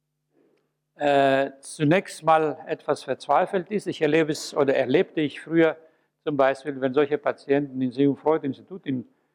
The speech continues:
Frankfurt, äh, gingen und, äh, nach ein oder zwei Stunden meine Adresse bekamen, äh, da ist nichts zu machen. Also hier ist sozusagen keine Dynamik, da fühlt sich der Analytiker selbst wie gelähmt.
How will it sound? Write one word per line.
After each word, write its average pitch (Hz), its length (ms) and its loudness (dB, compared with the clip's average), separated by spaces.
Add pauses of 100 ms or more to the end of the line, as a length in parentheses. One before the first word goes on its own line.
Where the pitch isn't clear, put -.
(400)
Frankfurt, 190 600 0
äh, 156 480 4
gingen 165 500 0
und, 151 420 0
äh, 151 280 4
nach 139 220 2
ein 165 200 2
oder 156 180 0
zwei 147 280 2
Stunden 156 560 -4
meine 139 260 0
Adresse 139 420 -2
bekamen, 131 500 -2 (600)
äh, 127 500 2
da 139 60 0
ist 143 200 0
nichts 120 260 -10
zu 127 100 -14
machen. 110 400 -2
Also 123 240 0
hier 165 320 2
ist - 260 -4
sozusagen 139 500 -2
keine 135 220 -2
Dynamik, 147 520 -2 (400)
da 151 100 -12
fühlt - 280 -8
sich 160 220 -12
der 151 220 2
Analytiker 147 680 -2 (580)
selbst 139 580 -2
wie 127 200 0
gelähmt. 131 680 2